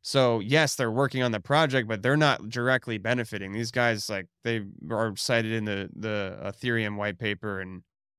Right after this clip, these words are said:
they, they're so rich from, you know, <laughs> buying crypto early on that they don't care.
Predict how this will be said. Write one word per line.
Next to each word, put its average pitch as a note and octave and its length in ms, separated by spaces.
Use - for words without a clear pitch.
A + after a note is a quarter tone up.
they, A#2+ 160
they're A#2+ 200
so B2 180
rich G#2+ 320
from, F#2 540
you G#2+ 100
know, G2 120
<laughs> F2+ 60
buying A#2 260
crypto C3 400
early A#2 320
on G2+ 160
that G2 80
they G2 120
don't G2 180
care. F#2+ 260